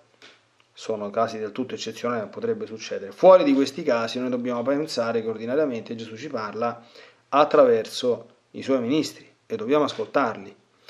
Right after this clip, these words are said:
Tanto più quando essi avessero un ruolo nella nostra anima, tipo un confessore, tipo un direttore spirituale o cose di questo genere, tipo una, un, o tipo una persona che io capisco benissimo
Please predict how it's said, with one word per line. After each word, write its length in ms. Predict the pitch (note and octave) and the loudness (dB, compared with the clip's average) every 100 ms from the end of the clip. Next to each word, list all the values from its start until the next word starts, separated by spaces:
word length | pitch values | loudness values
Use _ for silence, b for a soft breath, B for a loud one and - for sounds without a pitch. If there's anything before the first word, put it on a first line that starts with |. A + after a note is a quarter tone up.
| B B B B - | B B B B 4
Tanto 420 | E3 D3 - D#3+ | 6 6 2 0
più 460 | D#3 F3 F#3+ F#3+ - | 0 2 2 0 -6
quando 300 | A#2+ A#2 B2 | -4 -2 0
essi 280 | B2+ - | 0 0
avessero 340 | A#2 A#2 - A#2 | -2 -2 -4 -2
un 100 | C#3+ | 0
ruolo 440 | C#3 B2 B2 D#3 | 4 6 8 8
nella 140 | C#3 G#2+ | 6 -2
nostra 340 | G2+ C3+ C3+ | -4 2 2
anima, 640 | A#2+ A#2+ C3+ F3+ F#3+ - - | 2 0 4 6 6 -2 -18
tipo 220 | - F#2+ | -18 -16
un 60 | G2 | -16
confessore, 800 | G#2 G2+ - - B2+ B2+ D3+ | -16 -14 -8 0 2 6 6
tipo 140 | C#3 A2+ | 4 2
un 60 | |
direttore 340 | A2 G#2 G#2 G#2+ | -8 -10 -10 -12
spirituale 540 | - D3 C#3+ A#2 A#2+ | -4 -2 0 0 0
o 40 | A#2 | -2
cose 200 | A#2 G#2+ | -6 -10
di 80 | |
questo 280 | G#2+ G2+ - | -12 -12 -14
genere, 340 | G2 C3 A#2+ A2 | -6 -2 -2 -4
tipo 180 | B2+ A#2 | -6 -4
una, 120 | B2+ | -2
un, 160 | C3 | -2
o 260 | C3 C3+ C3 | 0 0 0
tipo 200 | D3 B2 | -2 0
una 160 | B2 A#2 | 0 0
persona 380 | C#3+ - C#3 | -2 0 -2
che 60 | C3 | 0
io 60 | A#2+ | -2
capisco 360 | A2+ B2+ - | -4 -6 -4
benissimo 800 | A2+ A#2 B2+ C3 - G#2+ G#2+ G2 | -4 -2 -4 -6 -8 -10 -12 -14